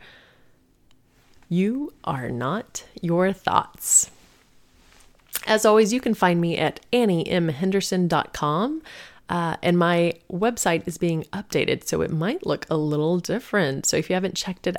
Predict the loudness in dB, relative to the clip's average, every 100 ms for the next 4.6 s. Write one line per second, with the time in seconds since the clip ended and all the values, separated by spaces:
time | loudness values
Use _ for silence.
0 | -2 0 0 -2 -4 -6 -6 -16 _ _
1 | _ _ -20 _ -4 -4 -4 -4 -6 -10
2 | -14 _ -16 -8 -8 _ -20 _ _ _
3 | _ _ _ -2 -2 0 2 2 2 0
4 | -4 -8 -8 -12 -12 -20